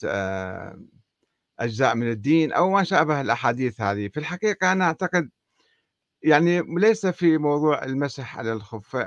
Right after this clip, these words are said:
على الرجلين أو مسائل الفقهية الجزئية ما كان فيها مشكلة، يعني حتى واحد يخالف هذا أو يتفق مع ذاك، حتى علماء السنة كانوا ي-، ي-، يختلفون فيما بينهم،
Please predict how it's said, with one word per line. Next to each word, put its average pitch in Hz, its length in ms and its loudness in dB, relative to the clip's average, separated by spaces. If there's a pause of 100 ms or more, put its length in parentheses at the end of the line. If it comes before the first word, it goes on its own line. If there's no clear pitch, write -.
على 110 180 -2
الرجلين 117 1000 -4
أو 104 400 -4
مسائل 123 680 -2 (580)
الفقهية 131 560 2 (240)
الجزئية 139 880 4
ما 196 140 2
كان 170 240 4
فيها 165 200 2
مشكلة، 143 400 0
يعني 107 380 -2 (460)
حتى 135 220 -4
واحد 131 280 4
يخالف 127 480 0
هذا 139 220 2
أو 107 140 -4
يتفق 107 360 -12
مع 104 160 0
ذاك، 160 360 4 (420)
حتى 196 260 2
علماء 160 360 4
السنة 170 340 0
كانوا 127 320 0
ي-، - 140 -6
ي-، 131 280 -4
يختلفون 165 500 -6
فيما 127 280 -2
بينهم، 95 500 -2